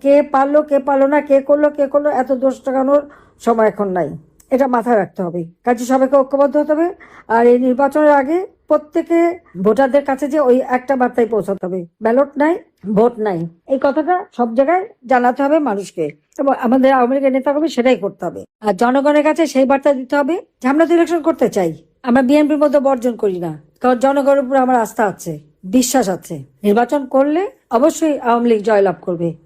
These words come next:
কাজে আওয়ামী লীগ যাতে জয়লাভ করতে না পারে, সেই জন্য আওয়ামী লীগ নিষিদ্ধ করেছে।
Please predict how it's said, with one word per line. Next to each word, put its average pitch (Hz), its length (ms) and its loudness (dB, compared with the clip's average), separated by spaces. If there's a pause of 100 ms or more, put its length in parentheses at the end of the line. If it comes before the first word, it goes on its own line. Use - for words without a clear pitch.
কাজে 214 200 0
আওয়ামী 247 180 0
লীগ 277 120 -4
যাতে 294 140 0 (100)
জয়লাভ 262 300 0
করতে 285 240 -2
না 262 60 2 (100)
পারে, 269 140 -2 (340)
সেই 247 180 4
জন্য 277 200 0
আওয়ামী 240 200 0
লীগ 214 160 -4
নিষিদ্ধ 208 340 -6
করেছে। 175 280 -6